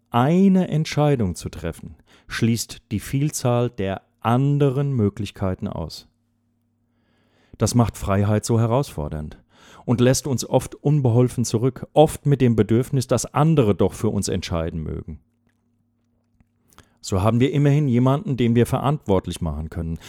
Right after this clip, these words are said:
Und das ist, so wie ich die Menschen inklusive meiner selbst kennengelernt habe, eine mächtige strukturbildende Maßnahme.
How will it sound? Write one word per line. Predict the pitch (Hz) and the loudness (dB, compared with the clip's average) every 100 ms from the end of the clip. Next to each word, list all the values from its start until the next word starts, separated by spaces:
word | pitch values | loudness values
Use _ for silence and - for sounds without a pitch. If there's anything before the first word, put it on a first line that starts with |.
| - | -8
Und | 117 117 | 0 2
das | 120 | 2
ist, | - 165 - | 4 4 4
so | 147 170 | 2 4
wie | 165 | 4
ich | 120 | 0
die | 117 | 2
Menschen | 104 127 139 | 2 2 -2
inklusive | - 185 196 180 143 135 127 | -4 -2 0 0 0 0 2
meiner | 117 107 107 98 | 2 2 2 2
selbst | 104 120 - | 0 -2 -6
kennengelernt | - 117 113 101 98 101 101 | -2 0 2 0 0 -2 -4
habe, | 95 92 98 98 _ _ _ - _ _ _ _ | -4 -4 -4 -8 _ _ _ -20 _ _ _ _
eine | - 104 101 | -10 -4 -2
mächtige | 98 98 104 113 - - 87 73 73 _ | -2 -2 0 0 -2 -10 -14 -14 -20 _
strukturbildende | - 95 - 98 78 82 76 80 78 | -12 -12 -6 -6 -4 -6 -8 -10 -10
Maßnahme. | 82 - - 50 - | -10 -12 -12 -14 -14